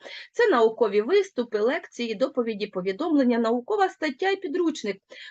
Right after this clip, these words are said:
Основні ознаки — це логічна послідовність, точність, абстрактність, і слова всі вживаються тільки в прямому значенні. Публіцистичний стиль обслуговує суспільні жит-,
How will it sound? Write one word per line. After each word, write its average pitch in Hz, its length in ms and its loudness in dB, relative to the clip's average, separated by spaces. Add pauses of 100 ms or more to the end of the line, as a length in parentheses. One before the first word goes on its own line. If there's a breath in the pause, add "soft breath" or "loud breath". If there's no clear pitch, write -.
Основні 240 500 2
ознаки — 262 440 0
це 220 160 -2
логічна 202 480 -4
послідовність, 302 840 0
точність, 220 600 2
абстрактність, 285 840 -2
і 220 60 -2
слова 190 400 -2
всі 370 200 -2
вживаються 220 640 0 (420 loud breath)
тільки 480 360 4
в 466 80 -10
прямому 254 460 0
значенні. 226 580 -4 (320 loud breath)
Публіцистичний 262 880 2
стиль 440 360 2
обслуговує 240 800 -2
суспільні 240 560 -2
жит-, 214 240 -2